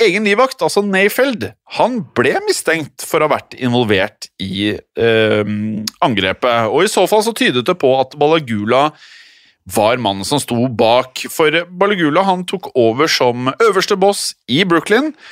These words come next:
og Neifeld ble hans, eh, i gåstegn enforcer. Men alle var ikke like fornøyde med at Balagula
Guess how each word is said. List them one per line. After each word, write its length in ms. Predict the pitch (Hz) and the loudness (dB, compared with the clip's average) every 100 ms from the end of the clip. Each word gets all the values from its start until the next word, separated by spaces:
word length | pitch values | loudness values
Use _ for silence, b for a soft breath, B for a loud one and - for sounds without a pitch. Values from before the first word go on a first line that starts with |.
| B - | B -2
og 120 | 214 | 0
Neifeld 480 | 165 - 196 196 202 | 2 0 -2 -4 -6
ble 340 | 113 113 120 | -2 2 2
hans, 540 | - 131 123 123 - 151 | 0 -2 -2 -8 -2 0
eh, 360 | 127 127 131 | 2 2 0
i 20 | |
gåstegn 480 | 151 135 - 101 117 | 0 -4 -2 -4 -2
enforcer. 800 | 113 120 - 104 92 - 120 107 104 | -4 -2 0 2 2 2 2 2 0
Men 140 | 165 - | -2 0
alle 220 | 185 175 | 2 2
var 80 | 165 | 0
ikke 180 | 226 247 | -2 -6
like 400 | 262 277 214 240 | -2 -2 0 0
fornøyde 560 | 254 254 269 247 156 - _ | 2 2 2 2 -2 -8 _
med 220 | 117 147 | -2 0
at 180 | 143 - | 0 0
Balagula 760 | 151 151 127 104 98 120 131 | 0 0 -2 -4 2 2 2